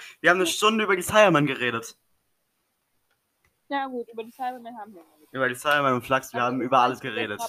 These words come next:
Speaker 2: ob wir noch hier sind.
Speaker 1: Ach so, wirklich?
Speaker 2: <laughs> Ja.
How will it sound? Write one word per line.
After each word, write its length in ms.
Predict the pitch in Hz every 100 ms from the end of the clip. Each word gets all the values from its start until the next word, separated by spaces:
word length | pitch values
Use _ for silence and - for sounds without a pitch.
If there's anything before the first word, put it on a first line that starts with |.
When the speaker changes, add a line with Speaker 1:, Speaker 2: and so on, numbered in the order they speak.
| -
Speaker 2:
ob 160 | - -
wir 80 | 220
noch 100 | -
hier 160 | 226 214
sind. 200 | 190 196 _ _ _ _ _ _ _ _ _ _ -
Speaker 1:
Ach 200 | - -
so, 280 | - 180 156
wirklich? 540 | 208 165 139 135 - _ _ _ _ _ _ _ _ _ _
Speaker 2:
<laughs> 560 | - 285 285 294 269
Ja. 240 | 262 254